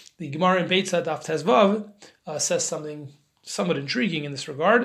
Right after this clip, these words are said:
and encouraging, if we can understand it. And he says, if a person can borrow money to be able to have meals for Shabbos,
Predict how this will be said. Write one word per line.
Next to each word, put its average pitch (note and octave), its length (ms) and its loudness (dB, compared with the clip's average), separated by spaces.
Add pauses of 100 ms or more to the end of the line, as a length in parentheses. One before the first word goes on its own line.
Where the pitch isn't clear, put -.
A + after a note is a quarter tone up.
(120)
and D3 200 -10
encouraging, F3+ 720 0
if - 80 -16
we C#3+ 60 -12
can C#3+ 120 -10
understand D3+ 420 0
it. G3+ 240 -4 (460)
And D3+ 80 -14
he D3 60 -8
says, A3 260 2
if D#3+ 60 -4
a E3+ 80 4
person G3 340 -2
can D3 240 -6
borrow B3 340 8
money C#3+ 360 -2
to C3+ 120 -18
be D3+ 120 0
able F3 180 0
to D3 80 -6
have C#3+ 160 -6
meals F3+ 260 -6
for G#3 80 -8
Shabbos, G3 680 2